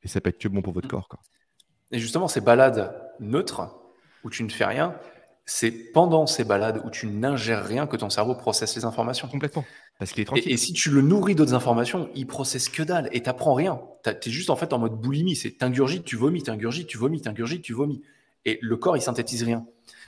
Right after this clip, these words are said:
Speaker 2: C'est exactement pareil avec la data. La data, tu la fais rentrer. Et si tu la fais rentrer, euh, en flux tendu, le cerveau, il processe rien. Et par rapport, tu vois, au, au, à, à la chute de noradrénaline, pas besoin d'aller hyper loin,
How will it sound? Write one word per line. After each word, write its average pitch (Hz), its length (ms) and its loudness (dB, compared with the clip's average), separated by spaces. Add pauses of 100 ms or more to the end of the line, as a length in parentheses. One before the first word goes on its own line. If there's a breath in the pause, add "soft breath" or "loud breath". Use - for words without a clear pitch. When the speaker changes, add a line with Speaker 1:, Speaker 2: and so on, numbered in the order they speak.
Speaker 2:
C'est - 160 -4
exactement 127 480 0
pareil 131 260 4
avec 120 180 2
la 117 100 4
data. 123 400 2
La 107 60 -4
data, 107 200 2
tu 135 160 -8
la 101 60 -2
fais - 100 -2
rentrer. 110 300 0
Et 185 40 0
si - 140 -6
tu - 160 -8
la 117 140 2
fais 123 160 0
rentrer, 117 480 -2
euh, 90 200 0 (760 soft breath)
en - 100 -2
flux - 180 -8
tendu, 139 320 -2 (720)
le 139 80 -8
cerveau, 120 220 -2
il 117 60 -2
processe 120 340 -2
rien. 185 180 -8 (420 loud breath)
Et - 60 -4
par 131 140 6
rapport, 131 260 4
tu - 100 -6
vois, 123 140 4
au, 104 360 0
au, - 40 -2
à, 95 120 0
à - 500 -4
la 107 80 0
chute 131 160 -6
de 120 80 2
noradrénaline, 107 680 -2 (600 loud breath)
pas 117 80 2
besoin 123 160 4
d'aller 113 240 4
hyper 117 260 4
loin, 143 420 0